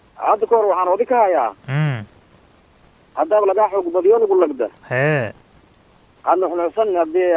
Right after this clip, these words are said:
Speaker 1: haddaad nuxnuxsanto, qofkii kor kaa jiri waa ku feera oo nabar roobku gaarsiinaya.
Speaker 2: Marka, ha,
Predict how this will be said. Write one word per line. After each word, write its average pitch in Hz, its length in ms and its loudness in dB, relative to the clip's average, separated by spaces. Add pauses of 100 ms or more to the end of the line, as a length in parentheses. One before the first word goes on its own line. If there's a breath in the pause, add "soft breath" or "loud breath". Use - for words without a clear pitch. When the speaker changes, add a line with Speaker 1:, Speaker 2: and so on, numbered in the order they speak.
Speaker 1:
haddaad 202 280 2
nuxnuxsanto, 165 500 -6
qofkii 208 180 -2
kor 226 140 0
kaa 214 140 2
jiri 185 160 0
waa 175 100 2
ku - 100 -12
feera 202 260 0
oo 165 220 2
nabar 185 220 -2
roobku 185 240 0
gaarsiinaya. 170 540 -4 (380)
Speaker 2:
Marka, 151 300 0 (600)
ha, 175 380 2